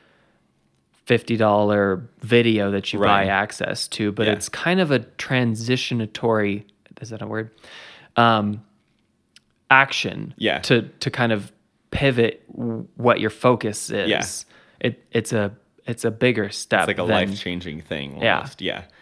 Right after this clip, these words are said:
Speaker 1: It's a bigger step than just some professional development
Speaker 2: Sure.
Speaker 1: courses.
Speaker 2: Yeah. Yeah, that is true. I mean, it's, it's kind of like a class on steroids, you know? It's
Speaker 1: Yeah.
Speaker 2: an intentional decision to basically pivot your life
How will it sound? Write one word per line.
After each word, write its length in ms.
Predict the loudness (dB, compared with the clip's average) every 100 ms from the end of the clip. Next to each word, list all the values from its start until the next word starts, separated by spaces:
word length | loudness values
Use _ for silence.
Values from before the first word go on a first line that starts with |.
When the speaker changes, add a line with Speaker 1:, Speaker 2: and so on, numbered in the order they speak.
| _
Speaker 1:
It's 140 | -2 -2
a 40 |
bigger 340 | 4 4 4
step 340 | 0 0 0 0
than 220 | -2 -2
just 340 | -4 -6 -6
some 180 | -4 -4
professional 520 | -4 -4 -4 -4 -6
development 440 | -8 -4 -2 0 -2
Speaker 2:
Sure. 60 | -6
Speaker 1:
courses. 420 | -8 -10 -8 -4
Speaker 2:
Yeah. 180 | -2 -2 -8 _ _ _ _ 0
Yeah, 140 | 2
that 140 | 4 2
is 140 | 0
true. 260 | -2 0 0
I 60 |
mean, 160 | 0 -2
it's, 280 | -4 -10 -12 -10
it's 120 | -4
kind 200 | -2 0
of 100 | 0
like 220 | 0 0
a 100 | -6
class 560 | -8 -6 0 0 -2 -8
on 100 | -12
steroids, 720 | -8 -6 -6 -6 -6 -8 -8
you 100 | -8
know? 180 | -8 -8
It's 40 | -6 -6
Speaker 1:
Yeah. 60 | -10 _ -20 _ _ _ _ _ -4
Speaker 2:
an 140 | -4 -4 _
intentional 480 | -6 -4 -4 -4 -6
decision 420 | -6 -6 -6 -6 -8
to 320 | -6 -6 -8 _ _ -2
basically 420 | -2 -2 -8 -10
pivot 520 | -6 -4 -4 -6 -8 -6
your 160 | -4
life 560 | -2 -2 -2 -6 -14